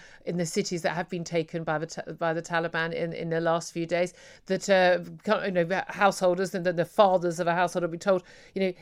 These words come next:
"List the women and girls in your homes, the ones who are unmarried, uh, and they're going to be married off to, to, uh, the, uh, the Taliban fighters."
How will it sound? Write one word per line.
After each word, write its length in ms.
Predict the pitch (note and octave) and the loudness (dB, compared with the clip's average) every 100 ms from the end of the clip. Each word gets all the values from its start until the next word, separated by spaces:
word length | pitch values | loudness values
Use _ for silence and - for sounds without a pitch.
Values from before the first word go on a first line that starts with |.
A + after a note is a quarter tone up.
| - | 4
"List 320 | G#3 A#3 - | 6 6 4
the 80 | G#3 | 4
women 320 | G#3 G3+ G3 | 6 6 4
and 100 | G3 | 4
girls 380 | G3+ G3 F#3 G3+ | 8 8 6 2
in 100 | F#3 | 0
your 220 | G3 F#3+ | 2 4
homes, 380 | F#3 G3+ G3+ F#3+ | 4 4 2 -2
the 80 | F#3+ | 0
ones 240 | G3+ F#3 | 0 0
who 120 | G3 | 2
are 160 | F#3+ G3 | 2 2
unmarried, 540 | G3 F#3+ G3+ G#3 G#3+ - - - | 2 2 2 0 -2 -8 -20 -2
uh, 40 | |
and 320 | G3 G3+ G#3+ G#3+ | 2 4 4 4
they're 140 | G#3+ | 4
going 180 | A3+ G#3 | 2 0
to 60 | |
be 100 | A3+ | -2
married 400 | G#3+ A3 A3 A3+ | 0 0 2 2
off 200 | A#3 A3+ | 2 0
to, 220 | - A3+ G#3+ | 2 2 2
to, 360 | A3+ A3+ A3 | 0 2 4
uh, 160 | A3 G#3+ | 4 2
the, 320 | A3 G#3+ G#3+ | 2 2 4
uh, 260 | G#3 G3+ E3 | 4 2 0
the 120 | G3+ | -4
Taliban 460 | G#3 A3 G#3+ G#3+ G#3 | 0 0 2 0 2
fighters." 460 | B3 B3 E3+ D#3+ | 2 2 -2 -6